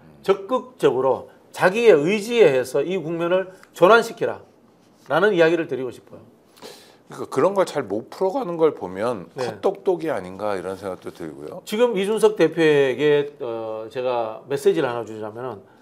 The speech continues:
Speaker 2: 어, "나도 속았고 국민도 속았다."
Speaker 1: 음, 어,
Speaker 2: 윤석열-,
Speaker 1: 많이 들어본
Speaker 2: 어, 예,
Speaker 1: 얘기네요.
Speaker 2: 윤석열,
Speaker 1: 네.
Speaker 2: 김건희가 이렇게 국정농단을
Speaker 1: 음.
Speaker 2: 할 줄은 몰랐다.
Speaker 1: 음.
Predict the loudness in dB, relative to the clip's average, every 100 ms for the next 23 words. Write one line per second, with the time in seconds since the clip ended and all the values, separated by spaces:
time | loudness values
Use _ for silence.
0 | _ _ _ _ -18 -16 0 2 2 0
1 | 0 0 0 -2 -2 -4 -6 -4 -4 -6
2 | -8 -10 -14 -20 _ _ _ _ -10 -6
3 | -6 -4 6 10 10 8 4 4 2 4
4 | 4 8 10 10 10 8 8 6 6 8
5 | 8 6 2 -4 2 2 4 2 4 4
6 | 2 2 0 2 2 0 4 4 4 -8
7 | -18 -8 -4 -2 2 0 0 -10 _ _
8 | -8 -2 0 0 -4 -20 _ _ _ -20
9 | -20